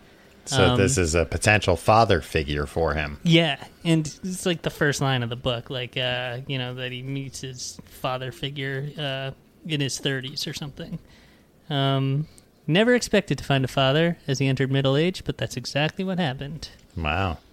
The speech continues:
Speaker 1: Sounds
Speaker 2: Yeah.
Speaker 1: like between that and pointing out that, uh, uh, Rachel is played by Jennifer Aniston, he's really, uh, you know, uh, uh, uh,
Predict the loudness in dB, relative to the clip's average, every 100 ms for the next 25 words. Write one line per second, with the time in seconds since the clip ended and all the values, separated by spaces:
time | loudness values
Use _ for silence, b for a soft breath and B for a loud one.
0 | _ _ B B 2 6 8 8 8 6
1 | 6 6 6 6 6 6 4 6 4 6
2 | 6 6 4 6 6 6 6 6 6 2
3 | -4 B B B B 0 4 4 6 6
4 | 6 6 4 6 4 6 4 6 4 4
5 | 4 4 6 4 4 4 4 2 2 2
6 | 6 8 10 10 10 8 8 8 6 4
7 | -2 -20 b b b b -4 0 0 -2
8 | -6 0 2 4 4 2 2 2 2 0
9 | -4 -10 -8 -6 -4 -4 -4 -6